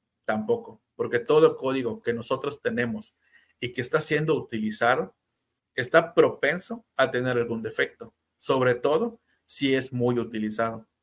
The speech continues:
Entonces, siempre tenemos que estar innovando,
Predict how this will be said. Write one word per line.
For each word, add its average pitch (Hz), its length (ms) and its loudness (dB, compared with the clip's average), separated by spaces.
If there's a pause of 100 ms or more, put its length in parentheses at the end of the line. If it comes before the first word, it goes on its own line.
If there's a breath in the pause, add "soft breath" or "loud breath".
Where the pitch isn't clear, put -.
Entonces, 120 680 -4
siempre 156 540 0
tenemos 127 460 -4
que 117 80 -4
estar 117 420 -4 (760)
innovando, 131 680 0